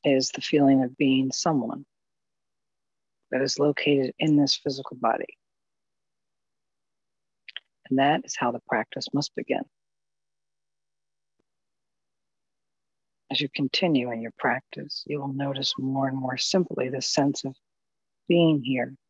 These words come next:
comes upon you. And it is not a thought, "I am here." You begin to notice simply that here-ness is constant, and "I am here" comes and goes.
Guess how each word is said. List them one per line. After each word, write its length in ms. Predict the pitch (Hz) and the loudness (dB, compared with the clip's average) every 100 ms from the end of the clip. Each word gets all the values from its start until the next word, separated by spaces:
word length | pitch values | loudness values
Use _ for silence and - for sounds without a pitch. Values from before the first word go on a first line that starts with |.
| _ _ | _ _
comes 280 | - 143 131 | -2 0 -2
upon 520 | 131 - 156 147 123 | -6 -2 0 0 -2
you. 180 | - 147 _ _ _ _ _ _ _ _ _ _ _ _ _ _ _ - | -6 -14 _ _ _ _ _ _ _ _ _ _ _ _ _ _ _ 0
And 200 | 139 - | 0 0
it 140 | 160 175 | 0 0
is 140 | 165 | 2
not 220 | 156 151 | 2 4
a 60 | 143 | 2
thought, 480 | - 165 151 - - _ | 0 0 2 0 -8 _
"I 140 | - 127 | 0 0
am 200 | 240 - - | 0 -4 -8
here." 220 | - - _ _ _ _ _ _ _ _ _ _ _ _ _ _ _ _ _ _ _ _ _ | -10 -10 _ _ _ _ _ _ _ _ _ _ _ _ _ _ _ _ _ _ _ _ _
You 80 | 143 | -6
begin 520 | 143 143 143 147 143 | -4 -2 -2 -2 -4
to 400 | - 143 139 139 | -4 -4 -6 0
notice 380 | 151 156 151 143 | 4 4 4 0
simply 680 | - 147 - 147 139 139 - _ - | 0 0 0 0 0 -2 -8 _ -4
that 220 | 156 - _ | -2 -2 _
here-ness 760 | - 156 131 117 143 - - _ | -4 0 2 2 -2 -4 -10 _
is 220 | 143 127 | -4 -2
constant, 580 | - 123 123 - - - - _ _ _ _ _ _ _ _ 143 | -2 -2 -2 -8 -10 -10 -12 _ _ _ _ _ _ _ _ -2
and 160 | 131 - _ | 0 -2 _
"I 200 | 147 165 | 2 2
am 260 | 151 151 - | 4 0 2
here" 320 | 135 123 135 _ _ _ _ _ _ _ _ _ _ _ - | 0 0 -4 _ _ _ _ _ _ _ _ _ _ _ -4
comes 260 | 131 123 | -2 -2
and 120 | 127 | -2
goes. 440 | 131 139 - - | 0 -2 -2 -8